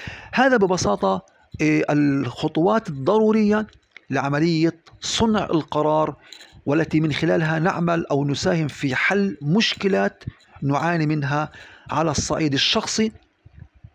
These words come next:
أو على ك-، كمشكلات شخصية أو كمشكلات بسيطة يومية روتينية، أو مشكلات على صعيد العمل تحتاج إلى تحليل وتدقيق وفحص وإجراءات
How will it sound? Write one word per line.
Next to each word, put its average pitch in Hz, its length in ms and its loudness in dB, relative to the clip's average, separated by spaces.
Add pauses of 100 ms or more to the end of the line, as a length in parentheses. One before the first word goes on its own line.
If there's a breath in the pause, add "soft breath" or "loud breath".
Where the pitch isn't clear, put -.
(280)
أو 139 80 4
على 147 260 0
ك-، 139 240 -4
كمشكلات 147 540 -2
شخصية 190 680 0 (540)
أو 139 100 2
كمشكلات 143 520 -2
بسيطة 180 440 0
يومية 190 500 2 (340)
روتينية، 156 680 0 (440 loud breath)
أو 247 320 2
مشكلات 175 560 0
على 147 220 -2
صعيد 147 320 -2
العمل 147 420 -2
تحتاج 147 440 -4
إلى 139 200 -2 (140)
تحليل 151 600 0
وتدقيق 135 800 -2 (360 loud breath)
وفحص 131 840 -2
وإجراءات 131 800 0